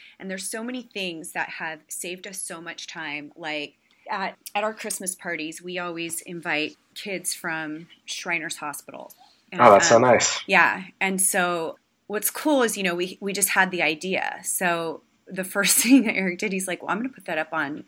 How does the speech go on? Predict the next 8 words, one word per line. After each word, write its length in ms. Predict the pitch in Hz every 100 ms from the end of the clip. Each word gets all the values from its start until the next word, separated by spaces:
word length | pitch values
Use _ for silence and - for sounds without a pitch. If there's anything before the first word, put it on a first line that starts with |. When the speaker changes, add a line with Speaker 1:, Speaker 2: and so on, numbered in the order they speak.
| -
Speaker 1:
I'm 100 | 165
gonna 80 | 160
put 160 | -
that 100 | 156
up 140 | 151 147
on 100 | 147
Trello 480 | - 196 156 60 190 - - - _ _ -
and, 260 | 160 156